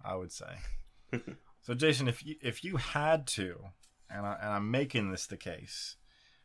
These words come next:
Speaker 1: pick a top two or a top three that you would, uh, that you would prefer over the other ones,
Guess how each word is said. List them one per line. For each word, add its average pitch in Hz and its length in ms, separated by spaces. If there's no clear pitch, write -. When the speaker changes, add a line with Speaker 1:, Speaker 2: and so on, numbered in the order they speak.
Speaker 1:
pick 127 160
a 104 60
top 135 360
two 127 260
or 107 160
a 98 60
top 107 400
three 101 640
that 98 240
you 120 160
would, 101 340
uh, 95 460
that - 340
you 135 200
would 110 260
prefer 120 640
over 107 360
the 98 200
other 107 320
ones, 85 640